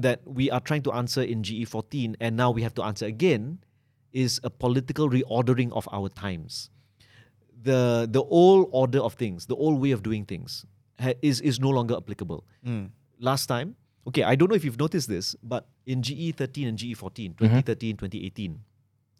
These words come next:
Speaker 1: a month before dissolution of parliament, anywhere you go in Klang Valley, you would see, like, a sea of B N flags.
Speaker 3: Ah, yeah.
Speaker 2: Yeah.
Speaker 1: Right, a sea of B N flags.
Speaker 2: Gee, yeah, now that you mention it.
Speaker 1: And,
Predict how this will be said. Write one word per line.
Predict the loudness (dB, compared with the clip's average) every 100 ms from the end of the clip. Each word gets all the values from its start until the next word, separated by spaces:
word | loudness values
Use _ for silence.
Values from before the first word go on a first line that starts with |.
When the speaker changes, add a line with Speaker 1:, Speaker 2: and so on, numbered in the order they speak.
| _ _
Speaker 1:
a | 2
month | 2 2 0 -4 -10
before | -10 -6 -6
dissolution | -6 -8 -8 -10
of |
parliament, | -6 -6 -4 -8 -12 _ _ _ _ _ _ _ 2
anywhere | 4 6 6
you | 4
go | 2 2
in | 0
Klang | -4 -4 -2
Valley, | -2 -4 -6 -10 -8
you | -2
would | 0 0
see, | -2 0 2 2 -2 -6 _ _ _
like, | -8 -6 -6 -8
a |
sea | -4 -2 -2 -4 -4 -4 -6
of | -8 -4
B | -4 -4
N | -6
flags. | -8 -10 -6 6
Speaker 3:
Ah, | 8
yeah. | 10 8 4 0
Speaker 2:
Yeah. | 0 0 -2
Speaker 1:
Right, | -6
a | -4
sea | -4 -2 0
of | -2 -4
B | -4
N | -4
flags. | -8 -10 -14 -18 -10
Speaker 2:
Gee, | -4 0 2
yeah, | 0 -2
now | -2 2
that | 2
you | 2
mention | 0 -2 -2 0
it. | -2 -6 -10 -2
Speaker 1:
And, | 0 2 0